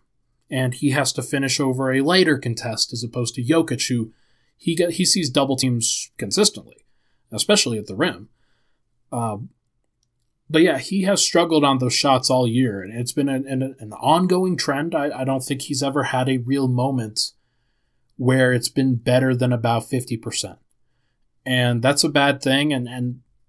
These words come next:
it's only going to get tighter in the playoffs, and it's not necessarily something that I think Denver can really work on. I also think that the benefits of having him out there defensively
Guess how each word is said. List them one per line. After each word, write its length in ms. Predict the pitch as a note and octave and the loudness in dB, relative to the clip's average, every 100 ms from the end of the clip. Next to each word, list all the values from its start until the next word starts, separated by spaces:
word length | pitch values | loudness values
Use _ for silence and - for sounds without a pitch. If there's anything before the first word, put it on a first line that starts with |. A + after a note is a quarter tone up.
| _ - | _ -6
it's 200 | C#3+ - | -2 2
only 240 | C#3+ D#3+ | 2 2
going 260 | D3 D3 C#3+ | 2 0 0
to 100 | C3+ | 0
get 300 | B2+ C3+ - | 0 -2 -8
tighter 420 | - B2 B2+ C#3 | -8 -2 -2 -2
in 120 | C3 | -2
the 80 | A#2+ | -4
playoffs, 640 | - B2 D3+ E3+ - - - _ _ | -6 -6 -4 -6 -6 -8 -12 _ _
and 460 | C3 B2 A#2 A2+ G#2+ - - - | -2 0 0 -4 -8 -14 -16 -12
it's 400 | B2+ - - - | -4 2 2 0
not 220 | - B2+ C#3 | -2 0 0
necessarily 520 | B2 - - C#3+ C3+ | -2 0 0 2 2
something 360 | B2 B2+ C#3 C3 | 2 2 0 2
that 80 | |
I 80 | C3 | 2
think 200 | B2 A#2+ | 2 -2
Denver 280 | C3 B2+ B2+ | -2 -2 -2
can 160 | B2+ B2 | -6 -4
really 200 | A#2+ G#2+ | -4 -4
work 320 | G#2 D3 A#2+ | -4 -4 -6
on. 260 | G2 A#2 B2 _ _ _ _ _ _ _ _ | -12 -14 -14 _ _ _ _ _ _ _ _
I 140 | A#2 B2+ | -2 4
also 340 | D#3+ F3 D3+ | 4 4 0
think 240 | C3 C3+ | -2 -4
that 100 | B2+ | -4
the 60 | A#2 | -8
benefits 480 | A2 D3+ D3+ C#3 C3 | 0 0 0 -4 -6
of 80 | - | -4
having 280 | C#3 B2+ | -2 -2
him 120 | A#2+ B2 | -4 -2
out 240 | F3 - | -2 -2
there 200 | A#2+ A2+ | -6 -6
defensively 760 | A2+ G#2+ F#3 G#3 A#2 A#2 A2+ | -8 -4 -2 0 -2 -4 -8